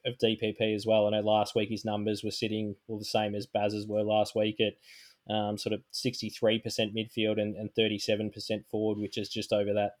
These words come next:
thirty-five percent threshold that we look for. So that was encouraging enough for me to get the Bont in last week, um, and that will, it'll allow me this week to, my defense is really light, so I probably should grab a defender, but at the same time, I'm looking at Bailey Smith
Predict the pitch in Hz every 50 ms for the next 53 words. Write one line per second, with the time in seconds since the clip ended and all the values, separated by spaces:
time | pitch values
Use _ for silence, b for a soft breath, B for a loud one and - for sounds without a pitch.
0 | _ - 113 107 101 104 98 - 110 107 101 - - - 110 107 101 - - 104
1 | 101 101 - - 107 104 104 101 92 104 101 107 104 - - - 107 104 104 101
2 | - - 110 107 107 107 107 - b b b b b b b b - 135 135 -
3 | - 131 120 123 120 113 - 117 113 107 104 113 107 110 110 107 104 - - 113
4 | 110 110 110 107 - - 107 110 107 - 107 - 113 110 113 107 - 117 110 107
5 | 107 101 - - 107 110 113 123 131 131 - - 131 143 175 214 - - - 123
6 | 120 107 107 107 107 104 85 107 110 110 113 110 - - 107 104 101 101 107 _
7 | - - 113 107 104 107 - 113 110 110 110 107 107 104 104 101 104 98 - -
8 | 110 107 104 - - - 117 107 104 104 - b b b b b b b 120 120
9 | 123 123 - 151 143 135 - 120 107 107 107 107 110 113 107 107 101 107 104 92
10 | 104 107 98 - - - - - 110 107 107 104 101 107 110 110 _ - 120 120
11 | 120 127 120 113 117 117 104 - - - 117 123 131 127 127 123 123 131 120 123
12 | - - 127 131 139 143 147 151 135 - b b b b b b - 117 110 107
13 | 110 - - 113 110 107 101 - 107 107 104 107 107 110 113 - 139 120 113 -
14 | - 110 107 104 104 104 - - 113 107 107 101 - -